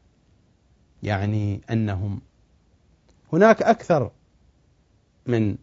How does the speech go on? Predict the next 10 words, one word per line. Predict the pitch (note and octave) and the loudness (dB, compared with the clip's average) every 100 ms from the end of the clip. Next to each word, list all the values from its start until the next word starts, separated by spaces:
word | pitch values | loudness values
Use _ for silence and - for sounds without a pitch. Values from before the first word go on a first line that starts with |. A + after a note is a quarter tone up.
| _ - | _ -2
من | A#2 A#2 | 0 2
معنى | D3+ B2+ A#2+ G2+ | 2 2 0 -2
في | A2 G2+ | -2 0
هذه | A2 G2 F#2 | 0 -2 -6
الآية. | - F2+ - - _ _ _ _ _ _ _ _ _ - | -8 -10 -10 -16 _ _ _ _ _ _ _ _ _ -4
هنا | B2 | -2
قال: | A2 C#3+ A#2+ | 4 4 6
"تثبيتا | - G#2+ A2+ D3+ D3 C3+ A2+ A2+ - _ _ _ _ - | 2 -4 -2 -2 -2 -2 -4 -4 -10 _ _ _ _ -10
من | G#2 G#2+ | -8 -6
أنفسهم"، | G#2+ G2 D#3+ D#3+ C3 A#2 | -4 -2 -2 0 0 0